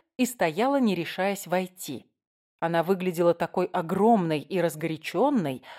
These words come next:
что Мундику опять стало смешно. Он дождался, когда она всё-таки решилась и вошла в барак, а потом, когда обе женщины вышли оттуда,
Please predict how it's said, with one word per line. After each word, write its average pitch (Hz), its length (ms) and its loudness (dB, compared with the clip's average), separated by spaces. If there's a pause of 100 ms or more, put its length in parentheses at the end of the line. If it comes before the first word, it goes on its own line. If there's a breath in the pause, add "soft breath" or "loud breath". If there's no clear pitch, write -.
(100)
что - 240 -2
Мундику 180 480 2
опять 175 320 2
стало 160 280 2
смешно. 143 600 -6 (380 loud breath)
Он 180 160 2
дождался, 165 520 4
когда 160 360 0
она 160 100 0
всё-таки 170 420 -4
решилась 226 480 -2
и 160 60 -2
вошла 160 340 2
в 147 80 -4
барак, 147 440 0 (280 loud breath)
а 180 100 4
потом, 381 320 6
когда 180 280 6
обе 185 300 4
женщины 175 480 0
вышли 240 340 0
оттуда, 165 600 4